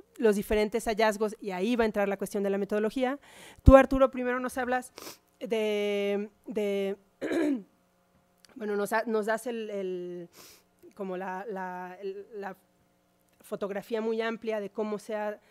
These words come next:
distribuido y transformado la criminalidad en la Ciudad de México.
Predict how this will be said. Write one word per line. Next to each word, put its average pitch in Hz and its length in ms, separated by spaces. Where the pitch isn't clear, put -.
distribuido 214 580
y 208 60
transformado 208 520
la 196 120
criminalidad 196 520
en 202 80
la 208 60
Ciudad 202 220
de 202 80
México. 247 560